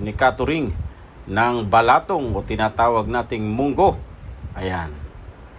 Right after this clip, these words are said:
So, una ay siyempre palalambutin po natin ang, ah, munggo. Ayan. At, ah, shout out sa ating mga, mga magsasako,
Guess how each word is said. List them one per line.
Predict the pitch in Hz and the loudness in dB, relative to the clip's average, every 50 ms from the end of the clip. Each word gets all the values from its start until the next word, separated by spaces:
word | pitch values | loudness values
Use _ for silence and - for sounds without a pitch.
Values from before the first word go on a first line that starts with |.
| - - - - - - - | -6 -6 -6 -6 -8 -10 -6
So, | - - 123 127 127 127 127 127 127 127 127 123 123 123 123 123 127 | 0 2 4 6 6 8 6 6 6 6 6 4 4 4 2 2 2
una | - - 220 214 135 135 139 131 | 0 0 2 4 4 4 4 4
ay | 123 117 | 2 0
siyempre | - - 135 127 117 - 135 135 123 113 | -2 -4 -6 -6 -4 -4 -4 -2 -2 -2
palalambutin | - 113 110 110 107 107 110 110 110 104 107 110 113 110 | -2 -2 0 0 0 0 0 -2 -4 -6 -6 -6 -8 -8
po | 101 - 113 | -6 -6 -6
natin | 107 101 104 98 95 - 107 101 101 95 | -4 -2 -2 -4 -4 -4 -8 -8 -6 -6
ang, | 95 95 95 92 92 | -6 -4 -4 -4 -4
ah, | 92 92 92 | -4 -4 -4
munggo. | 92 95 110 110 110 98 113 117 110 - - - - - - - - - - - - | -4 -4 -4 -2 0 2 2 2 2 0 -6 -14 -18 -20 -20 -20 -20 -16 -14 -12 -10
Ayan. | - 82 82 80 73 - - - - - - - - - - - - - - - - - - - - | -10 -10 -12 -12 -14 -16 -16 -16 -18 -18 -20 -20 -20 -20 -20 -20 -20 -20 -20 -20 -18 -18 -18 -12 -6
At, | 98 101 104 104 - - - | -4 -4 -4 -4 -4 -2 2
ah, | 113 107 104 104 101 95 | 4 4 6 6 4 4
shout | - - 131 127 135 131 - - | 2 4 6 6 6 4 4 4
out | 139 143 147 135 - - - - - - | 4 6 6 4 0 -6 -12 -12 -10 -6
sa | - 110 120 127 131 127 | -2 4 6 6 6 6
ating | - 139 131 127 123 | 4 0 0 0 0
mga, | 120 123 120 127 127 127 127 127 123 123 123 120 117 117 113 113 110 107 107 101 95 85 - - - - - - - - - - - - - - - - - - - - 87 | 0 -2 0 2 2 4 4 4 4 4 2 2 2 2 2 2 4 4 2 2 0 -4 -8 -16 -20 -20 -20 -20 -20 -20 -20 -20 -20 -20 -20 -20 -20 -20 -20 -20 -18 -12 -8
mga | 90 101 110 107 113 113 113 113 | -6 -4 -4 -2 0 0 0 2
magsasako, | 117 117 113 110 - - 123 107 - 120 - - 147 170 190 190 185 | 0 0 -2 -2 -4 -6 -4 -2 0 -2 0 2 2 2 4 2 0